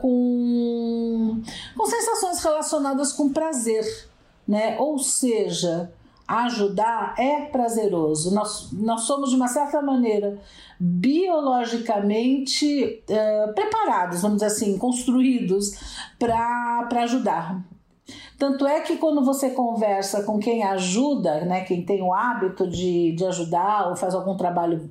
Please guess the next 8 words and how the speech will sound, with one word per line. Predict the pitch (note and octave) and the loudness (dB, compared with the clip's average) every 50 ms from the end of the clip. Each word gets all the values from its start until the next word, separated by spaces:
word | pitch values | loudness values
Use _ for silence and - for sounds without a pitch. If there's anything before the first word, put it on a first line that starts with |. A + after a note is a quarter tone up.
| - | -12
voluntário, | - D#3+ F3 E3 E3 F3 E3 - A3 G#3+ A3+ A#3 A#3 G#3+ G3+ G#3 - - - - - - - | -8 -4 -4 -4 -2 -4 -4 -2 0 0 0 0 0 0 -2 -2 -2 -4 -10 -12 -12 -6 -4
é | A#3+ B3 | -4 -2
frequente | C4 C#4+ C#4 C4+ D4 D4+ D#4 E4 - - D4+ | 0 -2 -2 0 0 -2 -2 -2 -2 -2 -2
a | |
afirmação, | C#4+ - C#4 C4 A#3+ A#3+ A#3+ A#3+ - - G#3 G3 F#3+ G3 | -2 0 0 2 2 2 2 2 0 0 0 0 0 0
"Ah, | G#3+ B3 C#4+ D4 D4 D4 C#4 C4+ A#3 A3+ A3+ - - - - - - | 0 0 0 0 0 -2 0 -2 -2 -2 -4 -8 -12 -16 -18 -10 -4
a | - G#3 G#3 | -2 0 0
gente | G3+ G3+ A#3+ B3 C4 C4+ C#4 B3+ B3+ - - - C#4+ C#4+ C#4 C4+ B3+ B3 | 0 0 0 2 2 2 2 2 0 0 0 2 2 2 2 2 0 -2